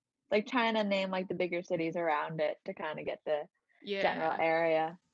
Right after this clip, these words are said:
Speaker 2: Oh, that's
Speaker 1: Wow, Guilin, that's amazing. And you studied Chinese for two years. That's really, I'm sorry, two weeks. That's
Speaker 2: Two
Speaker 1: really
Speaker 2: weeks.
Speaker 1: cool.
Speaker 2: Oh, yeah.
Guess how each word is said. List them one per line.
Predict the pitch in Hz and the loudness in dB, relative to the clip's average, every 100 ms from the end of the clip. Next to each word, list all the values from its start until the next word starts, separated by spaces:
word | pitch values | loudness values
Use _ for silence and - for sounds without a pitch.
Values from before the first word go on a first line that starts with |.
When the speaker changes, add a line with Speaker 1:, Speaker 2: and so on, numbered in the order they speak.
| _ _ _ _ _ _ _ _ - | _ _ _ _ _ _ _ _ -16
Speaker 2:
Oh, | 170 | -14
that's | 160 165 | -12 -4
Speaker 1:
Wow, | 208 220 202 | 0 2 0
Guilin, | 180 208 202 190 196 175 | 2 2 4 2 0 -2
that's | 185 185 | -8 -10
amazing. | 160 165 170 170 156 | -8 -6 -6 -6 -4
And | 180 | -2
you | 196 165 - | -2 -2 -6
studied | - 165 156 - | -6 -4 -4 -6
Chinese | 160 160 160 | -10 -8 -10
for | - | -12
two | 147 156 | -10 -6
years. | 151 160 147 170 | -4 -4 -6 -10
That's | - - | -14 -8
really, | - - - - | -8 -8 -8 -4
I'm | 196 190 | -4 0
sorry, | 180 165 | 0 0
two | 165 180 | 0 2
weeks. | 180 101 - | 2 0 -6
That's | - - | -10 0
Speaker 2:
Two | 226 | 2
Speaker 1:
really | 202 | 4
Speaker 2:
weeks. | 180 - | 2 -2
Speaker 1:
cool. | |
Speaker 2:
Oh, | 170 | -4
yeah. | 160 160 156 | -4 -6 -8